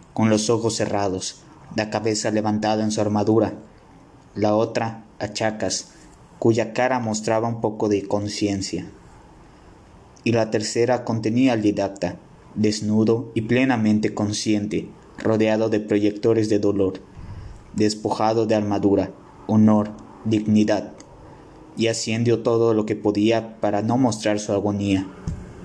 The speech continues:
Me miró y en sus ojos había una pregunta que aún no podía responder. Se le aplicó más dolor y volvió a mover la cabeza hacia adelante,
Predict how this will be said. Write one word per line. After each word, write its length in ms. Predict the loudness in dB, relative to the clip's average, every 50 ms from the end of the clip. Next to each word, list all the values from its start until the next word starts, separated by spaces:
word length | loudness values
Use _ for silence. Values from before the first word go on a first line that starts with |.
| -18 -18 -18 -20 -20 -20 -20 -20 -20 -20 -20 -20 -20 -20 -20 -20 -20 -10 0
Me 160 | 0 2 2
miró 460 | 2 0 2 2 2 2 2 0 -6 -10 -18 -20 -20 -4
y 100 | -2 0
en 120 | 0 0 -2
sus 240 | -2 -4 -2 0
ojos 280 | -2 0 0 -2 -2 0
había 220 | -2 0 0 0
una 220 | 2 2 2 2 2
pregunta 520 | 0 0 2 2 2 2 4 2 0 0
que 120 | 2 0 2
aún 180 | 2 2 2
no 140 | 2 0 2
podía 320 | 2 2 2 4 2 2
responder. 680 | 2 0 -2 -4 -2 -4 -4 0 0 0 0 -2 -4 -10 -20 -20 -20 -20 -20 -20 -20 -20 -20 -20 -20 -20 -14 -10
Se 200 | -6 -4 0 0
le 80 | 0
aplicó 440 | 0 0 0 -2 -2 0 0 0 0
más 260 | 2 0 0 0 0
dolor 400 | 2 2 2 2 2 0 -2 -6 -10 -16 -18 -18 -18 -6 0
y 140 | 2 4
volvió 400 | 4 4 4 4 4 2 2 2
a 40 | 2
mover 340 | 2 0 2 2 0 2 2
la 120 | -2 -2
cabeza 440 | -2 -4 -2 0 0 0 0 0 -4
hacia 220 | -4 -2 -2 -2 0
adelante, 580 | 0 0 0 0 0 0 -2 -2 -4 -6 -6